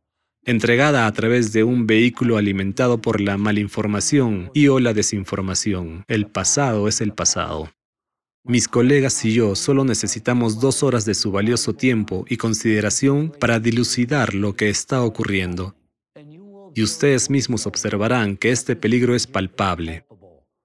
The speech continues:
Confío en que después de eso puedan tomar la decisión óptima correcta. La humanidad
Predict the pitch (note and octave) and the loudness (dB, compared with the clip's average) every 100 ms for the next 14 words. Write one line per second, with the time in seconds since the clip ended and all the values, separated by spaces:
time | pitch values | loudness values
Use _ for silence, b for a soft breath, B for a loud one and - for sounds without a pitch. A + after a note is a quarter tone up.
0 | _ _ - A#2 A2 D#3 A#2 G#2 G2+ G2+ | _ _ -2 0 2 4 4 2 0 -2
1 | - C#3+ A2+ A2 B2 B2 C#3+ C3+ - A#2+ | 0 0 2 2 2 2 -2 -2 -2 0
2 | A#2+ A#2 G#2+ A#2+ A#2+ A2 G2 - - B2+ | 0 0 0 0 0 0 -2 -4 -4 -2
3 | B2 B2+ - A2+ G#2+ G2 F#2 E2+ - - | 0 -2 -2 -2 -2 -4 -4 -6 -8 -12
4 | F2 - _ _ _ _ D3 D3+ E3+ F3+ | -12 -16 _ _ _ _ -20 -20 -12 -4
5 | A2 G2+ G2+ G#2 C#3 A2 | -2 0 0 2 2 0